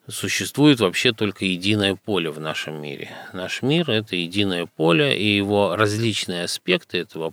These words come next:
поля — это электричество, магнетизм, гравитация, пространство и время. При этом пространство и время – они как-то особо не отличаются от гравитации, скажем, да. Поэтому эти все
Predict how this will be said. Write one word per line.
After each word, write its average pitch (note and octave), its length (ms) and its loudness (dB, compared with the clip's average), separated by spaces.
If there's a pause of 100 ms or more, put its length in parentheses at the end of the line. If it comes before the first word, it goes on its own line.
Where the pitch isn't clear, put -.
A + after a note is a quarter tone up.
(140)
поля — D#2+ 260 -6
это D#2+ 480 -6 (720)
электричество, A#2 1120 -2
магнетизм, G#2+ 920 -2 (100)
гравитация, F2 1040 0
пространство A2 800 -2
и E2 100 -4
время. D#2+ 500 -4 (580)
При F#2+ 100 -2
этом F2 240 -4
пространство G2+ 720 0
и E2+ 120 -4
время – C#3+ 560 2 (280)
они G2+ 640 0
как-то - 320 -4
особо G2+ 340 -2
не F2+ 120 -2
отличаются E2+ 800 -4
от - 160 -18 (480)
гравитации, E2+ 800 -4
скажем, - 500 -16
да. F2 140 -8
Поэтому G2 460 0
эти G#2 240 0
все F#2 360 0